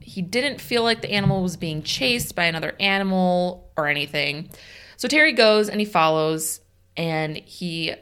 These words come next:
he's following these tracks until they just stop. And they completely vanish, almost as if something had airlifted the cow from the ground. And the cow was never found.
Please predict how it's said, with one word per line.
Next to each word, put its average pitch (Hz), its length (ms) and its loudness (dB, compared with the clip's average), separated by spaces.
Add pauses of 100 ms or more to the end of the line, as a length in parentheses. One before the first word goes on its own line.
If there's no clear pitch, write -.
(460)
he's - 220 -10
following 302 340 2
these 247 160 -4
tracks 175 580 0
until 165 420 -4
they 151 220 -2
just 151 320 4
stop. - 340 -6 (760)
And 165 80 -4
they 156 100 0
completely 220 520 -2
vanish, 165 500 0 (200)
almost 285 600 -2
as 180 140 -2
if 170 160 -2
something 185 580 -2
had - 480 -8
airlifted 240 760 0 (200)
the 180 140 -2
cow 139 480 -6 (340)
from 180 320 0
the 175 60 2
ground. - 500 -12 (640)
And 170 120 -4
the 165 40 -4
cow 233 220 2
was 226 140 0
never 156 260 0
found. - 460 -14